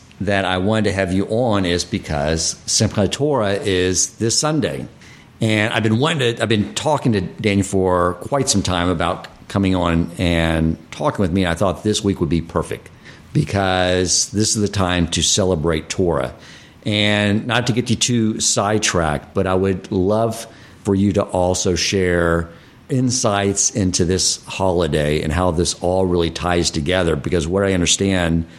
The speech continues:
this is my first time to experience this holiday with other Jews.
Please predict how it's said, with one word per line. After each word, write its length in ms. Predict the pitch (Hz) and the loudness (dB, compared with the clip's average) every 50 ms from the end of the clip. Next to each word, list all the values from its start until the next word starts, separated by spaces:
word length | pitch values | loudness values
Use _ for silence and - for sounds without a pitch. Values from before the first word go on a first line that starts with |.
| - - - | -20 -10 -6
this 100 | 80 73 | -4 -2
is 60 | 80 | 0
my 200 | 92 98 92 90 | 0 0 -2 -2
first 320 | 87 - 147 139 - - | -2 -2 -2 -2 -2 -2
time 360 | - 120 117 110 104 101 95 - | 0 0 2 2 2 0 0 0
to 100 | - 90 | -2 -2
experience 400 | - - - 107 98 98 87 90 | -2 0 0 0 0 0 0 0
this 120 | 85 - | 0 0
holiday 460 | 87 87 87 85 80 85 82 78 76 - - - - - - - | 2 2 2 2 2 2 0 0 -2 -6 -14 -20 -20 -20 -12 -6
with 240 | 113 135 156 - | -4 -4 -2 -2
other 240 | - 110 92 92 85 | -2 0 0 0 0
Jews. 600 | 78 - - 76 67 71 80 85 - - - - | 0 0 0 0 2 2 0 0 0 -2 -4 -6